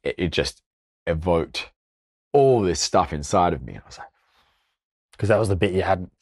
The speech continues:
Speaker 2: looked at
Speaker 1: Hadn't
Speaker 2: at all.
Speaker 1: fully integrated. I'd
Speaker 2: Yeah.
Speaker 1: pendulum swung. I'd gone from having sex with as many women as I could to
Speaker 2: Celibate.
Speaker 1: celibate.
Speaker 2: Yeah.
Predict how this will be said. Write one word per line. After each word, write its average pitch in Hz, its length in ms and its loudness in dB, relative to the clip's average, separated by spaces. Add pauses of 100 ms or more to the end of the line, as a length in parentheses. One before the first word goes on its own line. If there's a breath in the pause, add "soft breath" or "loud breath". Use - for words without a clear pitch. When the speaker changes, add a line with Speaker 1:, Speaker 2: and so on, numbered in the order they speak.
Speaker 2:
looked 107 240 -4
at 92 60 0
Speaker 1:
Hadn't 135 180 2
Speaker 2:
at - 40 -4
all. 80 60 -8
Speaker 1:
fully 113 280 4
integrated. 85 540 -2
I'd 92 160 2
Speaker 2:
Yeah. 78 100 -4
Speaker 1:
pendulum 95 420 0
swung. 71 360 -6
I'd 85 160 0
gone 90 160 2
from 82 340 -4 (380 soft breath)
having 101 200 2
sex - 260 0
with 95 100 -2
as 90 80 -2
many 90 180 -2
women 87 240 0
as 85 100 -2
I 80 100 0
could 139 340 2
to 82 360 0
Speaker 2:
Celibate. 80 560 -4
Speaker 1:
celibate. 85 440 0 (100)
Speaker 2:
Yeah. 95 180 -6